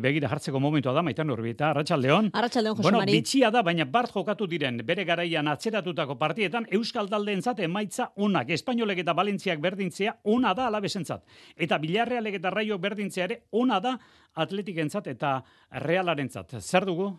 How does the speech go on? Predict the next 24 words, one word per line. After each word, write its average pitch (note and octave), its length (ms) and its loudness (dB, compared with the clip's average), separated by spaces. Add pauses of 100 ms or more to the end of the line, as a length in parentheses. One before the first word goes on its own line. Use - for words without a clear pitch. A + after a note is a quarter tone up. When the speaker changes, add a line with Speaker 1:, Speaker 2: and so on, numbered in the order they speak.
Speaker 1:
abia D3+ 220 -4
puntu, D3+ 280 -6
Maitane? G#3 420 -6 (320)
Speaker 2:
Bueno, A#3 180 6
ba, G#3 120 10
Alavesi G#3 760 6
lotuta, A3 400 2
Mestaian G3+ 500 2
gogoratu G3 500 2
jokatuko G3 440 2
duela G3 440 6
talde G3 200 2
babazorroak G3 640 2
igandean, G3 480 2
eh, F#3+ 100 4
partida G3+ 400 2
hori, A#3+ 180 4
Nahuel G3 480 4 (180)
Tenagliaren G3 840 4
bajarekin, G#3+ 540 2
baina G#3 220 4
gaur G3+ 140 2
familia G3+ 380 0
babazorroan, G#3+ 600 4